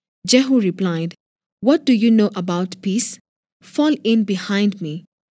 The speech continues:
The watchman called out to the king, "The messenger has met them, but he's not returning." So the king sent out a second horseman.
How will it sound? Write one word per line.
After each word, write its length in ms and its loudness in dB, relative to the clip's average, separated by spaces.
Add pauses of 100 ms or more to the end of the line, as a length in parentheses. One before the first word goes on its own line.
(240)
The 120 2
watchman 640 0
called 380 -2
out 240 -4
to 100 -4
the 240 -8
king, 260 -2 (420)
"The 180 4
messenger 400 2
has 280 0
met 280 -2
them, 240 -6 (220)
but 160 -2
he's 200 2
not 260 0
returning." 600 -2 (500)
So 240 4
the 220 0
king 160 4
sent 400 2
out 260 -2
a 80 -4
second 480 0
horseman. 520 -2